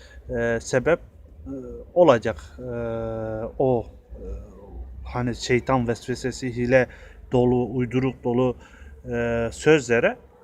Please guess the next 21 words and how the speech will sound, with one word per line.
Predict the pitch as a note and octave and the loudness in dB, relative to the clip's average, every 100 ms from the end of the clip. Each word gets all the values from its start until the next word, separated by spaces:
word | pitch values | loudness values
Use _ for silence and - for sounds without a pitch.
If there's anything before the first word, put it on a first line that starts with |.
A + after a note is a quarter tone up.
| - | -8
inşallah | E3 - G#2+ B2 | -6 -6 -8 -8
ki | B2+ G#3+ | -4 0
kanmamış | - D#3+ B2+ G#2 - | 4 4 4 -2 -4
olursunuz. | G#2+ G#2 - G3 E3 | -6 -6 -4 -4 -2
Bu | G3 | -2
sözler | - D#3+ E3 E3+ | 2 2 4 4
nedir? | G3 B2+ A2+ | 2 -2 -4
Bir | |
tanesiyle | B2+ A#2+ A#2+ - C3 | -4 -2 0 0 -2
başlayalım. | F#3 D#3+ B2 E3 G#3 | -2 -4 -4 -2 2
Mehdi | F3+ - F3+ | 0 0 -2
beklemek, | C3 D3 D#3+ A#3+ - - - - - - - - - - | -2 -2 -6 -6 -8 -20 -20 -20 -20 -18 -18 -18 -18 -4
Müslümanlığın | E3 F#3 - B2+ A#2 E3 F#3 | 2 2 2 -2 0 0 2
tembelliği, | - E3 D3 C#3 B2 C#3+ C#3+ - - - - - - - | 4 4 4 0 0 0 0 -2 -12 -16 -16 -18 -14 0
yumuşak | D3+ D#3 - F3+ - | 2 4 4 4 4
karnı, | A2+ A2 E3 A3+ | 2 2 -2 -2
aldatılma | F3 D#3 D3+ D#3+ - D#3 D3+ | 6 6 8 4 4 2 2
sebebi | B2+ G#2+ F#2+ F#2 - _ _ _ _ - _ - - - A#2+ A2+ B2+ C#3+ C3+ C3 - _ - | 2 -2 -4 -12 -18 _ _ _ _ -20 _ -20 -20 -16 -14 -12 -14 -16 -18 -20 -20 _ -2
diyor. | G3 F#3+ F#3+ - D3 | 4 6 4 -4 4
Bunu | F3 G#3+ F3 | 6 6 4
bir | G#3 | 0